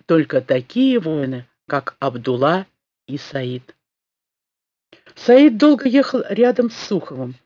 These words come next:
молчал, полный благодарной признательности восточного человека к тому, кто спас ему жизнь. Наконец Сухов повернулся к Саиду и, потрепав по гриве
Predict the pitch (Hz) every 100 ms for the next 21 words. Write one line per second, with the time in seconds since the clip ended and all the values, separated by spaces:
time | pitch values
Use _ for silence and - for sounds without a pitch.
0 | _ 220 254 240 - 175 170 _ _ _
1 | _ - 170 165 156 - 151 156 147 135
2 | 226 233 220 220 190 196 160 143 143 147
3 | 147 143 - - 135 131 - 131 - 175
4 | - 131 131 139 202 - 190 _ _ _
5 | _ - - 139 151 220 226 _ _ _
6 | _ - - 185 - - 139 160 - 131
7 | 127 131 123 120 - 123 _ _ _ _
8 | _ _ _ _ _ 143 139 143 160 160
9 | - 151 - 135 - - 135 135 147 147
10 | - - 135 127 185 170 185 - - -
11 | 247 254 247 - 220 - 247 - _ 202
12 | 170 196 233 196